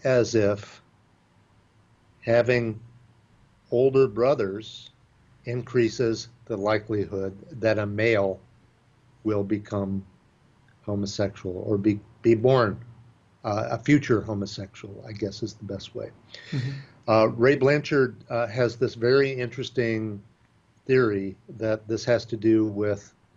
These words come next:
Speaker 1: um, a mother's immune response to,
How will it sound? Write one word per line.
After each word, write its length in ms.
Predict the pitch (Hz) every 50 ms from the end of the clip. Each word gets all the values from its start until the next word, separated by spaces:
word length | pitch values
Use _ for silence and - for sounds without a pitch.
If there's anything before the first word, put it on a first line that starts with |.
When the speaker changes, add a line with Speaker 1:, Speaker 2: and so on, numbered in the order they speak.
| _ _ _ _ _ _ _ _ _ _
Speaker 1:
um, 400 | 117 101 98 95 95 95 98 98 - - _ _ _ _ _ 440 453 480 - - - - - - _ _ _ _ _ _ - -
a 120 | 123 117 104
mother's 600 | 101 98 101 107 113 123 123 127 120 113 107 - - -
immune 440 | 107 101 104 110 123 135 143 143 135
response 800 | 117 107 101 107 - - 107 101 98 98 98 98 95 - - - _ _ _ _ _ _ _ _ _ _ _
to, 640 | - - 113 104 101 104 104 104 101 101 101 98